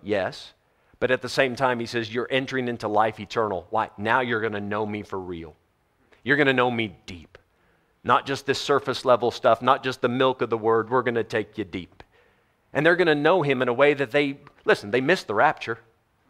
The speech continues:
Any, any believer at that time is gonna be a newish believer.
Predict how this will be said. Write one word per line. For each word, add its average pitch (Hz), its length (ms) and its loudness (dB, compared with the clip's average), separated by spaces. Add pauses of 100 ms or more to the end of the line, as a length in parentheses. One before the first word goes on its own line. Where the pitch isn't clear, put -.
(1300)
Any, 196 300 2 (140)
any 208 220 2
believer 139 400 4
at 117 100 -2
that 127 160 4
time 123 260 2
is 113 80 -6
gonna 120 160 -2
be 120 120 0
a 107 40 0
newish 127 440 -2
believer. 120 500 -4